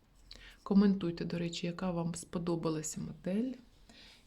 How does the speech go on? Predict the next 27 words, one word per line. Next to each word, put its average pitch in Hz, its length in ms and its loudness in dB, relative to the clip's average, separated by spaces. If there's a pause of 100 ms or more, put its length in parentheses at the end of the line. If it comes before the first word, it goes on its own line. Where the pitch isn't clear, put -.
як 180 220 -4
би 170 120 -4
ви 170 140 -4
перев'язали, 196 1040 2
чи - 200 -8
які - 220 -6
вам 170 220 0
кольори 202 580 2
сподобалися. 185 840 -2
Дуже 190 380 0
мені 190 340 6 (560)
приємні 190 600 4
ваші 180 320 0
коментарі, 175 840 2 (580)
як - 200 -10
ви 180 80 -2
висловлюєте 170 680 -2
свою 180 480 0
думку. 233 580 2 (480)
Мене 170 140 0
багато 180 400 -2
дивляться 170 520 -2
дівчат, 175 500 -4
які - 200 -6
дуже 170 300 -4
гарно 180 420 4
в'яжуть, 196 680 -2